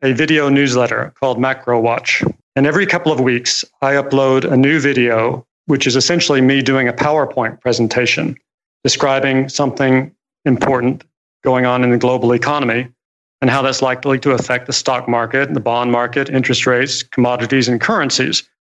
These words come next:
Well, this time I'm working on something I'm really excited about. It is a complete history of the Fed and therefore a history of U S monetary policy, starting from the time the Fed was established in, in nineteen fourteen. And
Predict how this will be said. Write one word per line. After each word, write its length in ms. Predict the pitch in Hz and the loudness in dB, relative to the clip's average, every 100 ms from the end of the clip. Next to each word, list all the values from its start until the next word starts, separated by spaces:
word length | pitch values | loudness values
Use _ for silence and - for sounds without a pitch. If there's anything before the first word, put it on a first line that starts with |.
| _ _ _ _ | _ _ _ _
Well, 100 | 156 | -2
this 160 | 151 151 | 0 0
time 300 | 175 151 143 | -2 -2 0
I'm 120 | 139 | 0
working 280 | 156 156 147 | 0 0 0
on 100 | 139 | 0
something 260 | 147 131 131 | 0 0 0
I'm 160 | 127 | 2
really 240 | 139 147 135 | 2 2 0
excited 440 | - 139 131 123 | 0 0 0 0
about. 420 | 123 117 113 - - _ _ _ _ | 0 0 -2 -6 -18 _ _ _ _
It 140 | 185 151 | -2 0
is 160 | 131 | 2
a 100 | 139 | 0
complete 420 | 135 139 180 175 | 0 -2 0 0
history 640 | 160 165 - - 123 117 135 | 0 -2 -2 0 2 2 0
of 200 | 131 113 | -2 -2
the 60 | |
Fed 480 | - 156 123 107 - _ _ _ | -4 -2 -2 -2 -8 _ _ _
and 120 | 127 131 | 2 2
therefore 460 | 127 - 131 127 | 0 0 0 0
a 60 | 117 | 0
history 420 | 120 - 143 131 | -2 0 0 2
of 80 | 123 | 2
U 160 | 127 | 2
S 180 | 127 113 | 2 0
monetary 560 | 127 123 123 - 120 117 | 0 0 0 0 -2 -2
policy, 580 | 127 123 123 143 - - _ _ _ _ _ _ _ | -2 0 -2 -4 -6 -10 _ _ _ _ _ _ _
starting 520 | - 147 135 131 123 | -4 0 0 0 -2
from 220 | 120 127 | -2 0
the 80 | 123 | 2
time 300 | 123 131 127 | 0 -2 0
the 60 | 120 | 0
Fed 260 | - 131 113 | 0 -2 0
was 120 | 117 | -2
established 640 | 113 - 135 120 117 - | -2 -2 0 0 -2 -2
in, 300 | 123 117 - - | 0 0 -2 0
in 160 | 120 | 2
nineteen 360 | 120 123 127 113 | 2 0 -2 -2
fourteen. 640 | - 175 - 135 117 - _ _ _ _ _ _ | 0 -2 0 -2 -2 -6 _ _ _ _ _ _
And 380 | 147 143 143 151 | -2 2 2 0